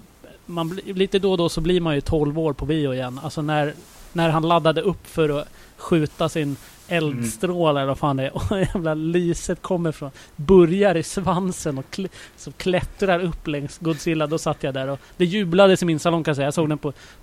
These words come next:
största salongen på Särgelettan i Stockholm och där får det plats rätt mycket folk. Så att det, det var, det var, det var det här spontana applåderna och glädjeropen när han blåste på första gången. Och då känner man ju, då,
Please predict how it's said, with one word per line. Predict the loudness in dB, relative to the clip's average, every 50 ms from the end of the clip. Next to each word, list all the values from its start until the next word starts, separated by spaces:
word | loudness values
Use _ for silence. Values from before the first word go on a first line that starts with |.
| -20 _
största | -16 -8 -4 -4 -4 -2 -2 -4
salongen | -2 -2 -2 -2 -2 -2 -4 -6 -4
på | -4 -2 -2 -2 -4
Särgelettan | -2 0 0 2 2 0 0 -2 -2 -4 -4 -6 -6 -6 -6
i | -4
Stockholm | -2 -2 -2 0 0 -2 -2 -2
och | -2
där | -4 -4 -4
får | -4 -6 -6 -6
det | -6 -4
plats | -4 -4 -4 -4 -4 -8
rätt | -10 -8
mycket | -6 -6 -6 -6
folk. | -4 -2 -2 -2 -4 -4
Så | -6 -8
att | -8 -8 -12 -20 -20 -20 -20 -20 -20 -10 -4
det, | -2 -2 -2 -2 -2
det | 0 2
var, | 4 4 4 4 2
det | 0 -2
var, | 0 0 0 0 0 -4 -6 -12 -20 -20 -20 -14 -8
det | -4 2
var | 4 6 6 6
det | 6
här | 4 2
spontana | 0 0 0 0 0 0 2 2 4 4 4 4 2 0 0
applåderna | -2 -2 0 0 0 2 2 2 2 2 0 0 -2 -2
och | -2 -4 -4 -6 -8 -12 -16 -12
glädjeropen | -12 -10 -8 -2 0 0 2 2 2 2 2 2 0 -2 -4 -4 -4
när | -4
han | -4 -4 -4 -2
blåste | -2 -2 0 -2 -2 -4 -6 -4
på | 0 0 0 0
första | 0 -2 -4 -2 -2 0 0
gången. | 2 2 0 0 -2 -2
Och | 0 4
då | 6 6 6 6
känner | 6 6 6 6 6 4
man | 2 2
ju, | 4
då, | 4 2 2